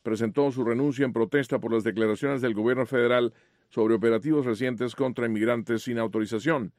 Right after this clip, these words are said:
James Schwab dijo al diario San Francisco Chronicle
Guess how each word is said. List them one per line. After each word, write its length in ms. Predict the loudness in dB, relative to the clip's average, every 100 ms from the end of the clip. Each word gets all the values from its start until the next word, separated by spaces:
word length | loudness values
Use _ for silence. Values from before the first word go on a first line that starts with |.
| _ _ _ _ _
James 320 | 0 2 2 0
Schwab 320 | 2 2 0 -10 _ _ _
dijo 220 | -4 0
al 80 | 0
diario 340 | 2 2 4
San 260 | 2 0 -2
Francisco 480 | -2 -2 -2 -2 -2
Chronicle 480 | 0 0 0 -2